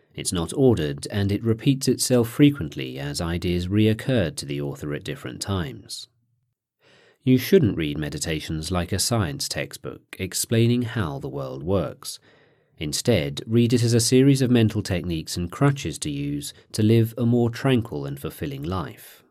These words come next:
It was the notebook of a man with the weight of the Roman world on his shoulders, a man struggling to be good and leaving himself notes and reminders on how to be so.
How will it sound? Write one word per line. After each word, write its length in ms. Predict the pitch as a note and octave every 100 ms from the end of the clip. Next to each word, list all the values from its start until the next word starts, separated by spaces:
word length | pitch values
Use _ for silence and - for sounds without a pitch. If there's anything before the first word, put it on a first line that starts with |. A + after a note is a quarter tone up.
| _ _ _ _ _ _ _ _ _
It 160 | A2+ B2
was 140 | A#2
the 100 | B2
notebook 400 | B2+ C#3+ C#3+ C#3+
of 100 | C#3
a 60 | B2+
man 420 | F#2+ D2+ D2 D2+
with 140 | D2+
the 100 | F2+
weight 320 | F2 G2 G#2+
of 120 | A2 G2+
the 80 | G2+
Roman 340 | G2 F#2+ F2+
world 400 | F2 D2+ C2 B1+
on 140 | C3+
his 140 | B2+ -
shoulders, 720 | - D3 C#3+ G#2 - - - - _ -
a 60 |
man 340 | F#2 G2+ G2 F#2+
struggling 680 | - - A#2+ B2+ A#2 A2+ G2+
to 100 | F#2+
be 120 | F2+
good 440 | E2 C2+ B1+ C#2
and 200 | C2+ C#2
leaving 340 | C#2 D#2+ E2+ E2+
himself 460 | F2+ F2+ G2 F#2
notes 380 | G2 G2 G#2+ -
and 140 | G#2
reminders 580 | G2+ G#2+ G2 D2+ B2+ B2
on 140 | C#3+ C#3
how 260 | C#3 C3
to 140 | C3+ C#3+
be 180 | -
so. 300 | - - B1